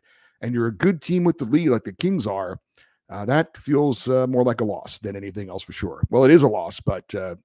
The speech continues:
you know, you get a point out of it, but you don't feel great about it. Sunday, uh, against the Rangers, big showdown of two of the top teams in the league. Scoreless opening period. Kings, though, found themselves down two nothing,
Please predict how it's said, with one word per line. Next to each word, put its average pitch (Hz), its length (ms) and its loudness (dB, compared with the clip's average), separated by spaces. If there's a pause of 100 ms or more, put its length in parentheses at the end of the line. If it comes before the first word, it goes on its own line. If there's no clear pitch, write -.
you 123 100 -4
know, 90 80 -10
you 120 140 -2
get 139 140 6
a 120 40 6
point 151 320 2
out 87 140 -8
of 98 100 -10
it, 98 100 -10
but 98 160 -8
you 123 60 -4
don't 120 180 -4
feel 101 140 -2
great 95 240 -8
about 76 240 -18
it. - 100 -20 (920)
Sunday, 180 480 6 (480)
uh, 127 100 0
against 135 320 0
the 127 60 2
Rangers, 139 360 2
big 156 200 2
showdown 151 420 2
of 120 80 -2
two 156 140 2
of 143 40 2
the 131 60 2
top 131 260 -4
teams 123 280 0
in 107 60 -4
the 107 60 -4
league. 180 440 0 (320)
Scoreless 143 420 2
opening 123 360 0
period. 208 500 2 (260)
Kings, 156 300 -2
though, 151 180 4
found 147 300 -2
themselves 131 420 -2
down 127 280 -2
two - 280 -4
nothing, 123 600 -4